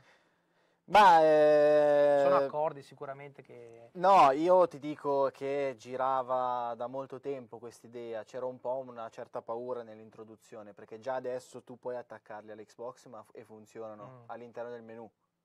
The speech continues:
Speaker 1: non all'interno dei giochi.
Speaker 2: Ma non è tanto il fatto che funzionino o no, è il fatto che il gioco li accetti o meno.
Speaker 1: Eh, esatto, il problema era farli accettare al gioco come periferiche di input,
Speaker 2: Eh, sì.
Speaker 1: perché c'è un po' una ba-, diatriba, giustamente, tra quelle che sono le tastiere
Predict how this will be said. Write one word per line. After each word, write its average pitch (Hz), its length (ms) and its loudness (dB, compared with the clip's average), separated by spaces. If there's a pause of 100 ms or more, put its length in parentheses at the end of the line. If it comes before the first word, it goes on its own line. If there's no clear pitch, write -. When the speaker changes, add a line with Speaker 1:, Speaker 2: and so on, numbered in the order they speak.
(120)
Speaker 1:
non 117 200 -18
all'interno 117 380 -16
dei 107 100 -20
giochi. 110 240 -12
Speaker 2:
Ma 185 80 -6
non 214 160 -6
è 240 80 -6
tanto 170 220 -10
il 143 60 -12
fatto 151 200 -12
che 131 80 -18
funzionino 143 400 -16
o 135 40 -14
no, 123 200 -16
è - 20 -14
il 131 60 -18
fatto 151 240 -16
che 151 100 -18
il 143 80 -16
gioco 147 320 -8
li 156 80 -12
accetti - 380 -18
o 127 40 -20
meno. 120 360 -20
Speaker 1:
Eh, 147 80 -12
esatto, 127 320 -6
il 120 80 -16
problema 147 340 -4
era 139 140 -2
farli 135 240 -10
accettare 131 440 -12
al 135 80 -12
gioco 127 260 -10
come 127 200 -16
periferiche 110 480 -18
di 107 160 -20
input, 104 400 -20
Speaker 2:
Eh, 127 300 -16
sì. - 80 -20
Speaker 1:
perché 131 260 -10
c'è 143 120 -8
un 139 80 -8
po' 139 100 -4
una 135 140 -6
ba-, 147 200 -6
diatriba, 127 760 -8
giustamente, 110 600 -18
tra 104 500 -10
quelle 110 180 -16
che 110 80 -16
sono 107 160 -20
le 107 60 -18
tastiere 104 760 -16